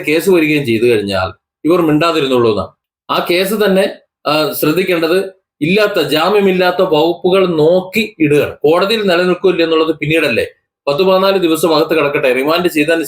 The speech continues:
ശേഷം കോടതിയിൽ വരുമ്പോ ആ കേസ് ക്വാഷ് ചെയ്യുക അല്ലെങ്കിൽ തള്ളിപ്പോവുക, ആ ഒരു അവസ്ഥയിൽ നിൽക്കണം. പക്ഷെ എന്നാലും ജയിലിൽ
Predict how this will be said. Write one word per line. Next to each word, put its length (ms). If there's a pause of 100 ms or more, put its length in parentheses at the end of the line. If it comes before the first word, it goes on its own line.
ശേഷം 240 (100)
കോടതിയിൽ 460
വരുമ്പോ 280 (360)
ആ 40 (120)
കേസ് 240
ക്വാഷ് 440
ചെയ്യുക 260
അല്ലെങ്കിൽ 280 (360)
തള്ളിപ്പോവുക, 460 (140)
ആ 80
ഒരു 220
അവസ്ഥയിൽ 440 (400)
നിൽക്കണം. 340 (640)
പക്ഷെ 240
എന്നാലും 400 (440)
ജയിലിൽ 400